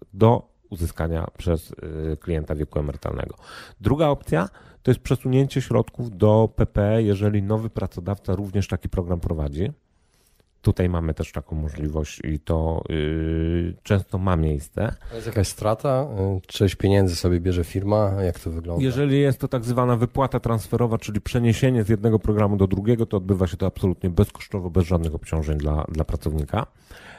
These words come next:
Speaker 1: Y, no i jest opcja trzecia. Można te środki wypłacić, przy czym jeżeli je wypłacamy, to po pierwsze, tak jak w przypadku lokaty bankowej czy zwykłego funduszu inwestycyjnego, płacimy podatek belki od zysków, które, e, program wygenerował.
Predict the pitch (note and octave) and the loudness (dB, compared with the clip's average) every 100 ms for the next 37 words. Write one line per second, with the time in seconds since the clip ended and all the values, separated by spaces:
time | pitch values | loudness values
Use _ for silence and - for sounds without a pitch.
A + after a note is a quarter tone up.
0 | - - G#2 G#2 G2+ G2+ - A2+ C3 C3 | -12 0 6 6 6 4 2 2 2 4
1 | D#3 D3+ - C#3 - D3 - E3 B2+ - | 6 6 4 -2 -2 -4 2 4 4 4
2 | C#2 - _ _ _ G2 B2 B2+ G#2+ F2 | -2 -4 _ _ _ 2 4 4 -2 -4
3 | E2+ - E2+ - D#2+ E2+ D#2+ C#2 - F2+ | -8 -6 -6 -6 -6 -4 -2 -4 -2 -4
4 | C3+ - _ _ - A2+ A#2 G#2+ G2+ A#2+ | -4 -10 _ _ -8 -4 0 0 0 0
5 | C3 B2 A#2 A2 G#2+ - F2 D2 E2+ C3 | 2 2 2 -4 -6 -4 -4 0 0 0
6 | - - - - A2+ B2+ A#2+ F2+ - - | -6 -20 -20 -6 -4 2 2 2 0 -12
7 | - A#2+ B2 - - A#2+ - A2+ G#2 - | -2 -2 -2 -10 -4 -4 -2 0 0 0
8 | G#2+ G2+ G2+ F#2+ G2 G2 - F2 F#2 A2+ | -4 -2 -2 0 0 0 -4 -10 0 2
9 | G#2 - F2 E2 - E2+ E2+ F2 - E2 | 2 0 -4 -4 -2 -4 -2 -4 -6 -6
10 | F2+ E2+ D2 C2+ - - - - - - | -2 -2 -2 -6 -12 -18 -20 -20 -20 -10
11 | - - B2 B2 G#2+ G2+ G2+ F2 F#2 - | -8 0 2 4 4 2 2 2 0 4
12 | F2+ E2 D#2+ D#2+ - - - D#2+ D#2 D#2 | 2 2 -2 -6 -8 -6 0 2 2 0
13 | D2+ E2 D#2+ D#2+ - D#2+ D#2+ D#2 D#2 D2+ | -2 0 0 -2 -2 -2 -2 -2 -2 -2
14 | D2+ C#2+ D#2 A2 | 0 -2 0 -2